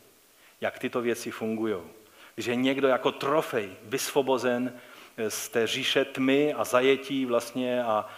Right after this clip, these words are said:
a, a už nejde využívat toho člověka k, eh, lehkému zisku skrze drogy nebo nějakou prostituci nebo nějaké jiné věci, tak, eh, tím jsou naštvaní ti lidé, kteří právě s těmito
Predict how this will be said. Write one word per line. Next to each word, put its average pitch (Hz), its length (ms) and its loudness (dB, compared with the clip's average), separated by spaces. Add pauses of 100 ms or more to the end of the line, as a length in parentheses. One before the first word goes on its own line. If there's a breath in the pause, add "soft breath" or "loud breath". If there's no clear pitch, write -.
(400 loud breath)
a, 104 260 4
a 101 360 0
už 110 240 -6
nejde 131 440 4
využívat 135 560 2
toho 123 160 2
člověka 117 580 2
k, 117 180 -6
eh, 107 1120 0
lehkému 117 540 0
zisku 117 440 -6
skrze 113 340 0
drogy 117 340 6
nebo 110 220 4
nějakou 107 480 2 (300 loud breath)
prostituci 120 580 -2
nebo 107 140 -2
nějaké 110 340 2
jiné 127 240 0
věci, 110 440 -2 (760 loud breath)
tak, 123 300 6
eh, 127 180 10
tím 131 240 0
jsou 135 220 4
naštvaní 127 500 4
ti 127 140 -4
lidé, 117 340 6
kteří 113 300 -6
právě 113 440 0
s - 100 -6
těmito 104 560 -4